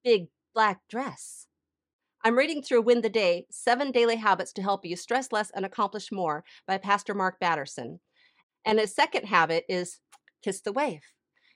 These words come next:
basically saying goodbye to dead yesterdays. Bye-bye. Bye-bye, my trauma. Bye-bye, my past, my past mistakes, my past regrets, my past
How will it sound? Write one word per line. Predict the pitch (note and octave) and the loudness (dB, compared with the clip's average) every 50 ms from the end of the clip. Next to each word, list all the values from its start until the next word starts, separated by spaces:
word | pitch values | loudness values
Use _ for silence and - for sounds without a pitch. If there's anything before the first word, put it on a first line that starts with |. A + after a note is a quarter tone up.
| _ _ - | _ _ 2
basically | A3 A#3 A3+ B3 A3+ - G#3+ G3+ | 2 2 2 2 0 0 0 0
saying | G3 - A3+ G#3+ G#3+ G#3 | 0 2 2 2 2 2
goodbye | G3+ F#3 - A#3 B3 G3+ C3+ C#3+ _ _ - | 2 4 4 4 4 4 0 -6 _ _ -6
to | G#3 | -6
dead | F#3+ G3 F#3 E3+ D#3+ | -4 -2 -2 -2 -2
yesterdays. | F3 F#3+ G3 - - F3 D3+ B2+ C#3 - _ - F#3+ | -2 -4 -4 -4 -6 -6 -6 -6 -6 -10 _ -16 -6
Bye-bye. | F#3 A#3 B3+ B3 B3 G3+ F#3 F#3+ G3+ - _ _ _ | -2 -2 0 2 2 2 2 0 -6 -14 _ _ _
Bye-bye, | - F3+ A3 A#3 B3 B3 C4+ C4+ C#4 | -10 -2 0 0 4 6 6 6 6
my | C4+ B3+ C4+ | 4 2 2
trauma. | - - B3+ A3 G3+ F#3+ F#3+ F#3 F#3+ F#3+ | 2 2 4 4 4 4 4 2 0 2
Bye-bye, | F3 G#3+ A3 A#3+ A3+ B3+ B3 C4 | 4 4 4 6 8 8 8 8
my | C4 B3 B3 | 6 4 0
past, | A#3+ - - G#3+ F#3+ F#3 F#3+ F#3 - - - _ - - - - - | 0 -2 -2 0 2 2 2 0 -6 -16 -20 _ -20 -20 -14 -8 -4
my | G3+ G3 | -4 -4
past | G3 - G3 G#3 G3+ F#3+ - | -4 0 2 2 2 2 0
mistakes, | - G3+ F#3+ - - - F#3+ F#3+ F#3 F#3 - G3 | -4 -4 -4 -4 -2 -2 0 0 -2 -2 -4 -4
my | F3+ F3+ | -4 -4
past | F#3 F#3+ F#3+ F#3+ F#3 - - | 0 0 0 0 0 -2 -8
regrets, | F#3+ F3 - G3 F#3+ F#3 F#3 - - | -12 -6 -2 0 0 0 0 -4 -6
my | E3+ E3 | -6 -6
past | F#3 - G3 F#3+ F3+ F#3 F3+ - - - | -4 2 2 4 4 2 0 -6 -16 -20